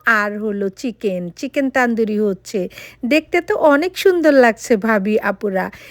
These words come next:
কিন্তু এগুলি রেডি করা একেবারেই সহজ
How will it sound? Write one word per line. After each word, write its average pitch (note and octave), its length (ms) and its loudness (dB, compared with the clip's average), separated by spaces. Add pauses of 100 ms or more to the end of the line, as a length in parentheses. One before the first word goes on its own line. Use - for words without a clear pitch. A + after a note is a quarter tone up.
(120)
কিন্তু C4 300 -2
এগুলি A#3+ 580 2
রেডি G#3+ 340 4
করা A3 420 0 (220)
একেবারেই G#3+ 680 4
সহজ F#3 480 0